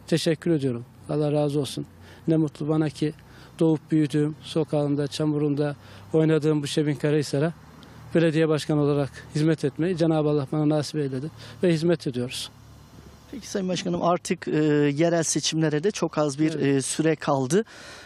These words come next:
Speaker 2: E, tabii, e, gelecekle ilgili tabii ki düşünceler, projeler vardır. Biraz da onlardan bahsedecek olursak,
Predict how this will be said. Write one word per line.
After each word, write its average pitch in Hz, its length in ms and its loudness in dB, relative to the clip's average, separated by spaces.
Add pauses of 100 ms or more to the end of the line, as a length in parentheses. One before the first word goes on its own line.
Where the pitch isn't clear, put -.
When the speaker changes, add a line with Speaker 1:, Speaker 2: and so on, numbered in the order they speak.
(140)
Speaker 2:
E, 143 440 2
tabii, 214 280 0 (180)
e, 147 280 0 (480)
gelecekle 196 540 2
ilgili 175 480 2 (180)
tabii 170 220 -2
ki 165 160 -4
düşünceler, 160 600 0
projeler 165 600 2
vardır. 147 440 -2
Biraz 160 280 0
da 160 40 0
onlardan 160 540 0
bahsedecek 147 580 -2
olursak, 151 400 0